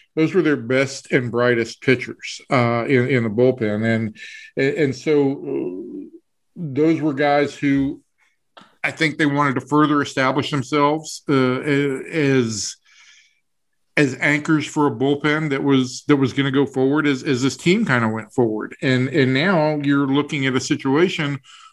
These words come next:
where the two guys who are probably going to pitch the most high leverage innings, at least out of the gate, are the two oldest pitchers in camp. So it doesn't, on the surface at least, it doesn't line up with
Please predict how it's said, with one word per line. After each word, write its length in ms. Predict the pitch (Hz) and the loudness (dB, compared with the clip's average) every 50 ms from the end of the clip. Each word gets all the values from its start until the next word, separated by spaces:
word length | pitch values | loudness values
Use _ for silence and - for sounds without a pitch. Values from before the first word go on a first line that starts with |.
| _ _ | _ _
where 640 | 147 143 143 143 143 147 147 143 139 131 - - _ _ _ _ _ _ _ _ _ _ _ | -2 0 2 2 2 2 2 2 0 -2 -6 -12 _ _ _ _ _ _ _ _ _ _ _
the 80 | - 139 | -2 -2
two 200 | 123 - 233 226 | 0 0 -2 0
guys 380 | 190 180 160 160 156 147 143 - | 2 2 2 2 0 0 -2 -2
who 100 | 165 147 | 0 0
are 80 | 135 | 0
probably 480 | 135 - - 165 180 190 185 165 170 160 | -2 -2 0 0 0 0 0 0 0 0
going 300 | 143 151 156 151 143 135 | 2 0 0 0 0 -2
to 40 | 131 | -4
pitch 320 | - - 160 156 156 - | 2 2 2 2 2 -2
the 60 | - | 0
most 260 | 131 131 127 120 123 | 2 2 2 0 -2
high 300 | - - 139 139 143 151 | -4 -2 0 2 2 2
leverage 560 | 151 147 135 135 139 139 139 147 139 127 123 - | 2 0 0 0 0 2 2 0 0 0 -4 -4
innings, 500 | 160 139 131 143 147 151 156 156 - 143 | 0 0 2 0 0 -2 -4 -6 -2 -2
at 140 | 143 135 | -2 2
least 260 | 143 131 139 - - 131 | 2 2 2 2 0 0
out 180 | 123 131 139 | 2 2 2
of 60 | 135 | 0
the 80 | 117 123 | -2 -4
gate, 380 | 101 110 117 123 143 175 - _ _ _ _ _ _ _ _ _ _ _ _ _ | -2 0 2 2 2 0 -4 _ _ _ _ _ _ _ _ _ _ _ _ _
are 140 | - 143 143 | 2 2 4
the 100 | 131 135 | 4 2
two 240 | 123 - - 196 170 | -2 -2 -4 -2 0
oldest 400 | 135 139 160 160 151 139 - - | 2 2 2 0 -4 -8 -8 -2
pitchers 380 | - 160 156 - 143 123 104 117 | -2 -2 0 0 -4 -2 -2 -2
in 120 | 107 98 | -4 -4
camp. 380 | - - 151 135 104 90 - _ _ - | -2 0 0 0 0 -2 -8 _ _ -18
So 260 | - - - 147 139 | -10 -4 0 2 2
it 120 | 147 143 143 | 2 0 0
doesn't, 440 | 156 180 190 175 185 180 160 - _ _ - - - _ _ _ | 0 0 2 2 2 0 0 -4 _ _ -20 -20 -20 _ _ _
on 160 | - 156 156 | 0 2 2
the 60 | 147 | 2
surface 460 | - - - 233 240 180 170 143 - 151 | -2 -2 2 2 2 2 2 -2 -2 -2
at 120 | 139 139 | -4 0
least, 360 | 135 131 123 123 120 123 - | 0 2 2 2 0 -2 -4
it 140 | 143 135 127 | -6 -4 0
doesn't 340 | 131 156 160 151 165 151 143 | 2 2 2 2 0 -4 -2
line 300 | 135 135 135 135 131 127 | 0 0 2 2 0 0
up 240 | 131 131 127 131 127 | 0 -2 -2 -2 0
with 400 | 127 127 120 117 117 - - | 0 2 2 0 -2 -6 -18